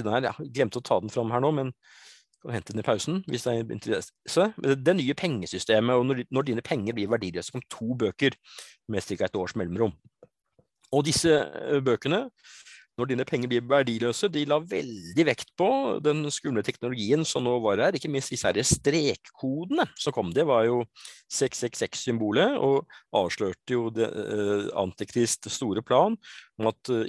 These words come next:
ingen kunne kjøpe eller selge uten å bruke disse strekkodene, altså var, eh, vi nær, eh, den siste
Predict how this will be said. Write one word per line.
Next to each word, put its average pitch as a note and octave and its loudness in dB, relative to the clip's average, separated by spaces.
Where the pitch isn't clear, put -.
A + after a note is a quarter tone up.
ingen F2+ -2
kunne A2+ -2
kjøpe G#2+ 0
eller G#2+ 0
selge F3 0
uten - -6
å B2 -4
bruke B2 -6
disse A2 -6
strekkodene, A#2 0
altså C3+ 0
var, E2+ -2
eh, F2 0
vi F#2 -4
nær, D#2 -2
eh, A2 -4
den G2 -4
siste - -4